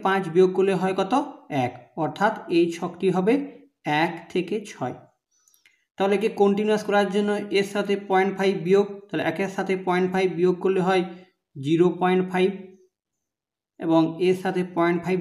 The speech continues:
যোগ করলে হয় সিক্স পয়েন্ট ফাইভ। মধ্যমান দুটোকে যোগ করে দুই দিয়ে ভাগ, ছয়ের সাথে এক যোগ করলে সাত, সাতেরকে দুই দিয়ে ভাগ করলে হয় থ্রি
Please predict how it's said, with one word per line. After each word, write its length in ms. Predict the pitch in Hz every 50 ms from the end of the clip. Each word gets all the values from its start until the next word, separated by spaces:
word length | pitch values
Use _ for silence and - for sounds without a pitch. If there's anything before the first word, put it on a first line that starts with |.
| 147 -
যোগ 120 | 175 165 - -
করলে 200 | 180 175 175 170 156
হয় 160 | 165 160 151 139 135 - - - _ _ _ _ - -
সিক্স 320 | - 160 180 180 165 - - - - - _ _ _ _ _ _ _ _ _ -
পয়েন্ট 260 | 143 135 135 135 139 139 139 -
ফাইভ। 200 | - 131 120 113 - - - _ _ _ _ _ _ _ _ _ _ _ _ _ _ _ _ _ _ _ _ _ _ _ _ _ _ _
মধ্যমান 520 | 165 170 180 180 175 196 208 196 208 208 214 233 - - - - _ _ _ 156 143 147
দুটোকে 400 | 190 190 190 202 208 196 214 214 196 156 147
যোগ 140 | 185 196 190 190 185 208
করে 200 | 202 202 202 202 208 - - - - - 151 143
দুই 140 | 175 202 202 180 180
দিয়ে 140 | 202 196 180 170
ভাগ, 140 | 190 202 202 175 - - 170 - -
ছয়ের 260 | 165 180 185 - 185 -
সাথে 180 | 214 196 196 202 196 - 185
এক 60 | 185 180 185 185
যোগ 100 | 190 185 185
করলে 180 | 202 196 196 185 190 -
সাত, 180 | 190 196 233 - - - - - - _ _ _ -
সাতেরকে 540 | - 165 156 185 202 196 190 196 - - 196 190 165
দুই 100 | 185 190 185
দিয়ে 140 | 196 170 165
ভাগ 100 | 175 175 165 -
করলে 180 | 196 196 190 180
হয় 140 | 202 240 285 285 - - - - - _ _
থ্রি 300 | - - 175 160 165 170